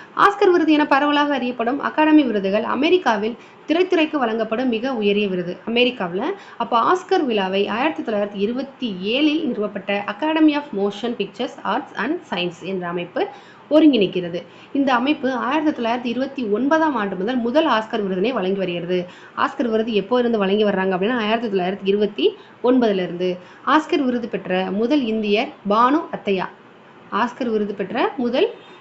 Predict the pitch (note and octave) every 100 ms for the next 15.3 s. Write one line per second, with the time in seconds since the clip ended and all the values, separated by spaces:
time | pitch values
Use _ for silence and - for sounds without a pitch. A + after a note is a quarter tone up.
0 | - A3+ A3 B3 D#4+ G3+ F#3+ A#3+ G#3+ F#3+
1 | F#3 D#4+ G4+ - - - D4+ F#4 F#4 F#4+
2 | B3+ B3+ A3+ G#3+ C#4 A#3+ G3+ G#3+ G#3 C#4
3 | - E3+ F3+ F3+ F3 E3 - - G3+ A3
4 | A#3 A#3 C4 D#4+ G3 F3+ F#3 F3 E3+ F3
5 | E3+ - - - B3 D#4 E4 D#4+ C4+ A3
6 | G#3+ G#3 F#3+ F3+ F#3 F#3 B3 - C4 G#3+
7 | G3 F#3+ F#3 F3+ F3 F3 C4 D4+ A3 -
8 | D4 B3+ F4 F4+ - G#3 D4 - G#3 C#4
9 | C4+ F#3+ F3 F#3 D#4 F4+ - - - G3+
10 | A#3+ B3+ C4 A3 F#3 F3+ D4 G4+ - -
11 | - A#3+ A3+ G#3+ G3+ F#3 - - A#3+ D4+
12 | F4 - G#3+ G#3 G3+ B3+ B3 F#3 A#3+ -
13 | G#3 G#3 G3 G3 F#3 D4+ B3 A#3+ C4 B3+
14 | F#3 G3 G3 F3+ C4 B3+ C4+ D#4+ C#4 G3+
15 | F3+ G#3 F#4+